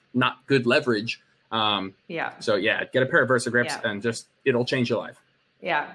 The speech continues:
Speaker 2: it's so true because, like, I don't like it holding me back. And, like, you know, this morning I've been working out at four thirty A M. Like, it's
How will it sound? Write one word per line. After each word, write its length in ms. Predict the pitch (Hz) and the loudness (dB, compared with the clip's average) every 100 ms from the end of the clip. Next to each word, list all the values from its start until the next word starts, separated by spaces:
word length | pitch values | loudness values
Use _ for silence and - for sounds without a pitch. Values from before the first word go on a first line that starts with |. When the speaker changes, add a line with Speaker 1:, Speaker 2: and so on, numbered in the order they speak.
| 170 | -10
Speaker 2:
it's 140 | 202 | -8
so 160 | 240 226 | -8 -8
true 280 | 208 175 139 | -8 -10 -10
because, 220 | 147 160 | -10 -10
like, 120 | 151 | -6
I 80 | 160 | -4
don't 220 | 185 180 | -4 -6
like 180 | 156 151 | -10 -8
it 160 | 147 - | -10 -10
holding 380 | - 190 180 | -2 -2 0
me 100 | 139 | -4
back. 400 | 110 160 160 131 | -2 0 0 -2
And, 120 | - 143 | -8 -10
like, 180 | 127 - - | -10 -14 -10
you 100 | 196 | -6
know, 120 | 151 | -4
this 180 | 135 151 | -6 -6
morning 300 | 170 202 165 | 0 2 2
I've 180 | 147 180 | 0 0
been 140 | 190 | 0
working 340 | 151 147 147 139 | -2 -4 -6 -6
out 320 | 135 135 - - | -6 -6 -10 -10
at 420 | 151 139 127 - - - _ | -4 -4 -4 -8 -18 -20 _
four 280 | - - 185 185 | -8 0 2 2
thirty 300 | 175 147 135 | 0 -2 -2
A 120 | 131 | -2
M. 200 | 139 117 | -2 -2
Like, 160 | - - | -6 -10
it's 400 | 127 - - | -12 -10 -12